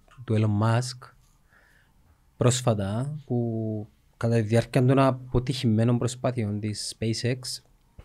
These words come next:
με κάτι εκτοξεύσεις πυράβλων, στις αρχές της εταιρείας,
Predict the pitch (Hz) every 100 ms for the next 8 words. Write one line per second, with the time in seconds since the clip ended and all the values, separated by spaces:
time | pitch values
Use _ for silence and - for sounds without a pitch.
0 | _ _ _ _ - 123 113 110 123 -
1 | 117 - 127 - 107 107 98 110 - -
2 | _ _ - - - - - - - -
3 | - - - _ _ _ _ _ - -
4 | 123 127 113 - 139 135 - - - -
5 | _ _ - 131 123 113 107 101 104 101
6 | 120 160 -